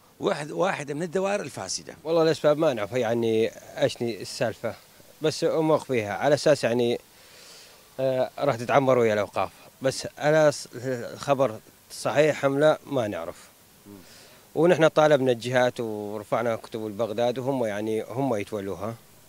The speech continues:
Speaker 2: ولحد الآن ما جانا أي رد عليها.
Speaker 1: يعني لو متعمرة ما كان، آه، هسه يستفادون الطلاب من، من كافة أنحاء المحافظة أو
Speaker 2: نعم.
Speaker 1: من العراق، مو؟
Speaker 2: مو هي سبب التخصيصات المالية تاع بغداد، طالب ومتحشي معاه ويقول لك تخصيصات مالية ماكو.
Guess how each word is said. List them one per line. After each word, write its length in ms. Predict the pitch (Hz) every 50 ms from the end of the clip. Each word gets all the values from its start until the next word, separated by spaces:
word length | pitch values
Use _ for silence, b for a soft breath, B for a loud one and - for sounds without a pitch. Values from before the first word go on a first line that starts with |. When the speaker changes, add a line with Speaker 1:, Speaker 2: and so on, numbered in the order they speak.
| 92 95 - -
Speaker 2:
ولحد 400 | - 151 160 147 120 135 131 117
الآن 140 | 123 123 127
ما 180 | 131 127 123 120
جانا 220 | 113 123 117 120
أي 120 | 113 110 104
رد 160 | 101 95 85
عليها. 340 | 82 90 92 82 82 90 87 - _ _ _ _ - 92 87 - - - - - - - -
Speaker 1:
يعني 220 | - - - 110 113
لو 100 | 113 113
متعمرة 540 | 113 107 110 104 - 98 143 151 139 123 123
ما 200 | 120 120 117 110
كان، 280 | - 127 139 143 135 - B B B B B B B - 120 143
آه، 340 | - 123 120 120 120 117
هسه 300 | 101 110 - - - 135
يستفادون 760 | 131 127 131 - 131 117 - - 123 101 104 104 104 113 117 117
الطلاب 420 | 107 - 104 104 104 110 113 110 117 120 120 123 117 - 104
من، 140 | 101 113 117 120 120
من 240 | 113 113 117 117 113 - -
كافة 380 | - 170 180 - - - - -
أنحاء 320 | - - - 98 104 98
المحافظة 560 | - 98 - - 90 90 92 92 101 101 104
أو 180 | 101 101 98 98
Speaker 2:
نعم. 180 | 117 120 120 110
Speaker 1:
من 60 | 104 92
العراق، 380 | 71 90 101 101 98 92 101
مو؟ 240 | 104 117 147 180 208 - _ B B B B B B B -
Speaker 2:
مو 120 | 127 127
هي 220 | 135 147 147 135
سبب 320 | 117 - 131 127 123 110 117
التخصيصات 1000 | 120 120 117 113 110 98 90 - - 117 - - 123 113 - - 120 113 -
المالية 400 | 110 113 110 107 110 110 113 107
تاع 200 | 95 - 104 95
بغداد، 480 | 98 95 92 98 98 95 98 101 92 90 - - -
طالب 240 | 107 104 104 104 98
ومتحشي 380 | 98 98 98 - 92 - - 101
معاه 180 | 101 101 107
ويقول 180 | 107 101 98 101
لك 120 | 98 -
تخصيصات 420 | - 98 - - - - 101 92 104
مالية 280 | 98 90 90 92 90
ماكو. 340 | 87 87 85 80 - -